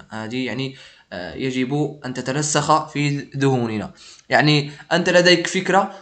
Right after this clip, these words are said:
وتريد أن مثلًا بناء موقع، فضروري أن تتعلم ال إتش تي إم إل وال سي إس إس وأشياء أخرى، يعني إخواني المشاهدين، من الفريم وركس إلى آخره إخواني المشاهدين. يعني إذا كنت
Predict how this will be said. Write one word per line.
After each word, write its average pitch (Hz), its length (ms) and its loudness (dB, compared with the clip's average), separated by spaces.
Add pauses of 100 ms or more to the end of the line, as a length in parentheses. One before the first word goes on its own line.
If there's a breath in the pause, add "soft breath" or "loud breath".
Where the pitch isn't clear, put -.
وتريد 160 500 0 (480 loud breath)
أن 151 340 0 (240)
مثلًا 135 420 -4 (360)
بناء 147 380 2
موقع، 185 360 -2 (160)
فضروري 170 1000 4
أن 151 80 -2
تتعلم 147 480 0
ال 143 180 -2
إتش 156 160 -2
تي 147 120 -2
إم 143 100 0
إل 143 160 0
وال 127 140 -2
سي 139 180 -2
إس 143 140 -4
إس 139 140 -6
وأشياء 143 640 -2
أخرى، - 460 -2
يعني 110 300 -10
إخواني 120 180 -6
المشاهدين، 123 420 -6
من 113 120 -8
الفريم 135 480 -2
وركس 131 320 -2 (220)
إلى 127 300 -4 (220)
آخره 117 580 -4
إخواني 127 340 0
المشاهدين. 90 500 -6
يعني 160 380 -4 (500 loud breath)
إذا 131 180 0
كنت 160 400 2